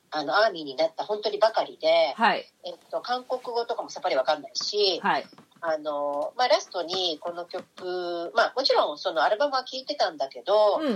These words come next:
Speaker 2: うん。
Speaker 1: その、この曲をそんなに深掘りしてなかったので、
Speaker 2: はい。
Speaker 1: なんか静かな感じで終わっ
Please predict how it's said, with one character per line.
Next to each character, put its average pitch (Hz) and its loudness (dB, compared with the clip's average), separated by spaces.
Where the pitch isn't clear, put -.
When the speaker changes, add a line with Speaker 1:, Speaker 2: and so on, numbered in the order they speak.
Speaker 2:
う - -6
ん。 - -12
Speaker 1:
そ - -6
の、 - -4
こ 277 -2
の 311 2
曲 320 0
を 294 4
そ 269 -2
ん 262 0
な 254 2
に 247 -2
深 - 2
掘 233 0
り 233 -2
し - -6
て - 0
な 214 4
か 180 2
っ - -4
た 135 2
の - -18
で、 151 4
Speaker 2:
は 220 4
い。 - -12
Speaker 1:
な 349 2
ん - -12
か 311 -2
静 392 -4
か 240 -2
な 139 -6
感 185 -4
じ 147 -2
で 160 2
終 156 4
わ 160 -2
っ - -20